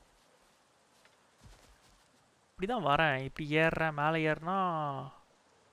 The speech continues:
ஓ! அடா பாவி, இப்ப தெரியுதுயா, இப்ப தெரியுதுயா. அந்த பக்கம் இன்னும் ரைட்ல போலாம் போல நம்ம, கைஸ்.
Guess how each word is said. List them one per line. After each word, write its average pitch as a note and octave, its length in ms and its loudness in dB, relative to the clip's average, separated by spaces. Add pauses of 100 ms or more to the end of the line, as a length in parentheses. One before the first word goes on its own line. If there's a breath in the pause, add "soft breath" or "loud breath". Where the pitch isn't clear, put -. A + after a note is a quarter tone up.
(1080)
ஓ! A3 160 6 (2500)
அடா B2+ 480 12 (340)
பாவி, D3+ 320 12
இப்ப D3 240 2
தெரியுதுயா, C#3+ 460 8
இப்ப A2+ 220 -2
தெரியுதுயா. A#2+ 420 2 (400 loud breath)
அந்த D3+ 160 6
பக்கம் G#3 260 4
இன்னும் D#3+ 180 10
ரைட்ல G#3+ 180 8 (100)
போலாம் D3 260 10
போல B2 180 8
நம்ம, A#2 220 0
கைஸ். A2+ 280 0